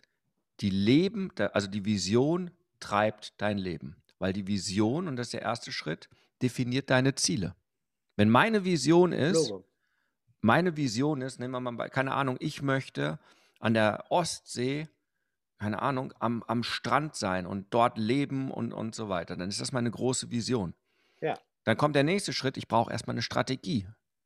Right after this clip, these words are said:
Speaker 1: Und die Strategie sagt, ähm, "Wie komme ich dahin?" Und die Strategie könnte sein, "Okay, ich müsste aus München reisen." <laughs> Das heißt, meine Strategie ist, ich brauche eine Reisestrategie.
Speaker 2: Ja.
Speaker 1: Flugzeug geht gerade nicht, Auto wäre noch eine Option.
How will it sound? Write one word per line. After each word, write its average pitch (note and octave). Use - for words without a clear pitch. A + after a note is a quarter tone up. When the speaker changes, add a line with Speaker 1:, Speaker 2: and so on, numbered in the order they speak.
Speaker 1:
Und G#2
die G#2
Strategie A2+
sagt, A#2
ähm, G#2
"Wie C3+
komme A#2
ich A2+
dahin?" A#2
Und F#2
die F2+
Strategie B2+
könnte B2
sein, A#2
"Okay, B2
ich -
müsste B2+
aus G2
München A2
reisen." F3
<laughs> -
Das G#2+
heißt, C#3
meine C3+
Strategie C3+
ist, D#3
ich -
brauche C3
eine C3
Reisestrategie. A#2
Speaker 2:
Ja. C3+
Speaker 1:
Flugzeug C3
geht B2
gerade E3
nicht, F#3
Auto B2+
wäre F2
noch E2
eine -
Option. -